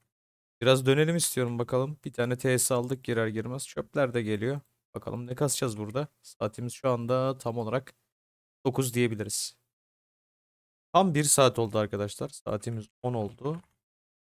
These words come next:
Totalde ne aldık? On bir tane T S aldık. Daha fazla olabilirdi.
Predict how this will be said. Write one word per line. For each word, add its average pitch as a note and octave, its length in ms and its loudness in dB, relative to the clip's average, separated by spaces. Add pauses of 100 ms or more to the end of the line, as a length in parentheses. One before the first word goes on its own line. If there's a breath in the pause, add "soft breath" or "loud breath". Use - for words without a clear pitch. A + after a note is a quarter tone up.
(300)
Totalde A2+ 420 0
ne C#3 40 2
aldık? C3 720 2 (800)
On D#3+ 240 4
bir B2 140 4
tane C3+ 240 2
T B2 240 2
S D3 160 4
aldık. C3+ 360 0
Daha B2+ 160 8
fazla C#3 340 2
olabilirdi. D3+ 680 2